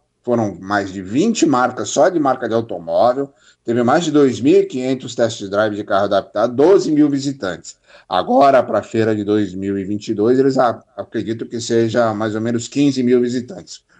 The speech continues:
Um dado interessante, a feira de dois mil e dezenove, só a Volvo, dentro da feira, vendeu sessenta veículos. Só a Volvo. E a Volvo, o carro da Volvo é caro.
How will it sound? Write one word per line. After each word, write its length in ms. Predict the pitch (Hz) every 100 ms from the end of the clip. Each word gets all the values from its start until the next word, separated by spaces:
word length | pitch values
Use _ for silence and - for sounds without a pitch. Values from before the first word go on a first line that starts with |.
| _
Um 120 | 143
dado 240 | 143 147 143
interessante, 680 | 143 143 131 - 90 80 _ _
a 40 | -
feira 240 | 190 202
de 80 | 147
dois 300 | 139 131 113
mil 200 | 120 113
e 60 | 98
dezenove, 800 | 90 90 78 92 127 120 87 76 _ _ _
só 380 | - - - 208
a 60 | 104
Volvo, 720 | 85 123 160 139 95 87 - _
dentro 720 | 113 117 180 240 165 151 120
da 140 | 101
feira, 560 | 78 - 131 135 98 - _ _
vendeu 380 | 101 127 123 165
sessenta 680 | - 180 156 - 226 120 214
veículos. 800 | 165 123 90 80 71 - - _ _ _
Só 180 | - 208
a 60 | 190
Volvo. 460 | 131 110 78 71 _ _
E 60 | 85
a 40 |
Volvo, 280 | 85 139 -
o 160 | - -
carro 180 | 92
da 100 | 95
Volvo 200 | 87 101
é 60 | -
caro. 440 | 135 127 110 -